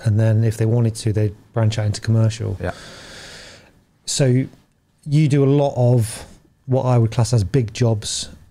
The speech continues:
Speaker 1: quite interesting jobs. Just tell us about the kind of work that you do, because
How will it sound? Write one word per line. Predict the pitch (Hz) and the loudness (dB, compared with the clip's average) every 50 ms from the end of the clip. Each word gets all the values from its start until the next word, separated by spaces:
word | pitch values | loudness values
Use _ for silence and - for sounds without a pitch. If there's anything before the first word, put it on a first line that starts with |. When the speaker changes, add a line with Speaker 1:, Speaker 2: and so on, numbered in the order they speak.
| - - | -18 -16
Speaker 1:
quite | - - 139 - | -6 -6 -4 -2
interesting | - 147 143 120 - 127 113 - - 127 123 113 | 0 0 0 2 2 0 -2 0 0 0 0 2
jobs. | 104 123 123 120 107 - - 107 - - - - - _ _ _ _ _ | 2 2 0 0 -2 -4 -6 -6 -6 -8 -12 -18 -20 _ _ _ _ _
Just | - 135 127 - - | -4 -4 -4 -2 -6
tell | - - 127 120 120 | -4 0 2 2 2
us | 113 104 | 2 2
about | 117 107 120 117 113 113 120 | 0 0 0 0 0 0 -2
the | 120 | -4
kind | - - 120 117 110 | 0 2 2 2 4
of | 113 | 2
work | 107 113 117 117 | 2 2 0 0
that | 110 107 | 0 0
you | 107 110 | 0 0
do, | 98 110 107 | 0 0 0
because | 95 101 98 - 113 104 95 - - - | 0 -2 -2 -2 -2 -2 -2 -4 -8 -10